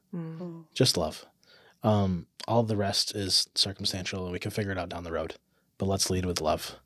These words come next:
Speaker 3: Um, from there, you can, you can accomplish great things. And like you said, being in-,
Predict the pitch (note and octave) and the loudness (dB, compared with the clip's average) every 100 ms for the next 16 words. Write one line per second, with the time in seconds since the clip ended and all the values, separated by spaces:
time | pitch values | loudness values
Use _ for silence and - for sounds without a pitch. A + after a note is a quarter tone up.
0 | _ - - - - F#2+ E2+ D#2+ - - | _ -20 -20 -20 0 2 2 -2 -4 2
1 | G#2 F#2+ F#2 F2+ F#2 F#2 F#2 G#2+ G2+ G2 | 4 4 2 2 2 0 -2 0 2 2
2 | - A2 - A2 - A2+ A#2 - A2 G#2+ | 0 -4 -2 -2 0 0 0 0 2 2
3 | G2+ F#2+ E2+ - - G2+ G2 F#2 F#2 F#2 | 2 -2 -2 -4 -2 -2 0 0 -2 -6
4 | - G2+ - G2 G2 F2+ F2 F#2+ G#2 G2 | -8 -6 -2 0 2 0 -2 0 2 2
5 | G2 F#2+ F#2+ | 0 -2 -4